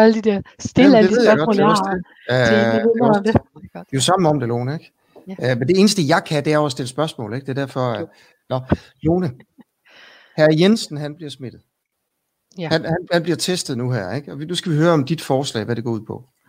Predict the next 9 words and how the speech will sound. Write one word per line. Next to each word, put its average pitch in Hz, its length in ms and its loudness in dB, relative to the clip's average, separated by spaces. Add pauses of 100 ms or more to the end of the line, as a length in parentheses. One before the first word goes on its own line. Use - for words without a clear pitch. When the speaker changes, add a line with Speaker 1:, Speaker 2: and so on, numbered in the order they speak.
Speaker 1:
Mhm. 170 160 -16 (120)
Speaker 2:
Herre 131 180 2
Jensen 175 500 -2 (420)
bliver 107 120 -14
testet. 175 400 -6 (540)
Speaker 1:
Mhm. 196 200 -16 (100)
Speaker 2:
Han 120 120 -2
har 117 160 0
det. - 100 -12